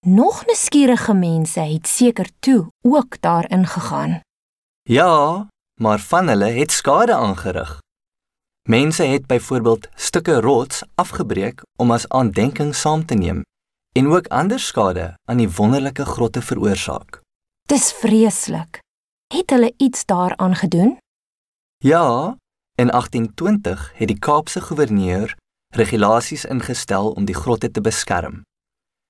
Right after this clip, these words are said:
Speaker 2: Dit was die eerste poging van die regering om 'n natuurwonder in Suid-Afrika te beskerm.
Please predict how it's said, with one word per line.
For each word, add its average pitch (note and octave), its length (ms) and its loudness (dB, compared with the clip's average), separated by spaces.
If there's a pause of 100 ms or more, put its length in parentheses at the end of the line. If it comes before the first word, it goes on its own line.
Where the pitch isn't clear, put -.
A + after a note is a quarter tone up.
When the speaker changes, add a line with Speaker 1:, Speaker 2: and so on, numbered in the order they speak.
(140)
Speaker 2:
Dit C#3+ 200 0
was B2 220 0
die A2 240 -8
eerste E3 440 -2 (100)
poging C#3+ 420 -2
van B2+ 160 0
die A2+ 140 4
regering G#2 560 -2 (460)
om G2+ 140 4
'n G2 60 4
natuurwonder G2 1000 -2
in G#2 100 -2
Suid-Afrika A2+ 840 -4 (180)
te A2+ 60 -8
beskerm. E2 520 -4